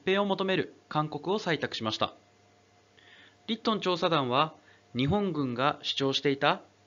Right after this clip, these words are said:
二つを否定しました。まず一つ目は、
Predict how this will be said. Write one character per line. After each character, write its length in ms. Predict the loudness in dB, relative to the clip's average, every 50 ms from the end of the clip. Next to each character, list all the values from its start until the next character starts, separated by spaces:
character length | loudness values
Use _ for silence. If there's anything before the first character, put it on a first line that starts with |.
| _ _ _ _
二 260 | -12 -6 -4 -2 -2
つ 200 | -2 -2 0 2
を 200 | 2 2 2 2
否 140 | -2 -4 -4
定 180 | 0 0 0 0
し 80 | 0
ま 120 | -2 -2 -2
し 40 |
た。 140 | -2 -4 -4 -6 -10 _ _ _ _ _ _ _ _ _ _ _ _ _ _ _ _ -20 -20 -20 -18 _
ま 120 | -2 0 2
ず 200 | 2 2 0 0 -4
一 240 | -6 -4 -4 -4
つ 100 | -2 0
目 120 | 0 0 2
は、 260 | 4 4 2 2 0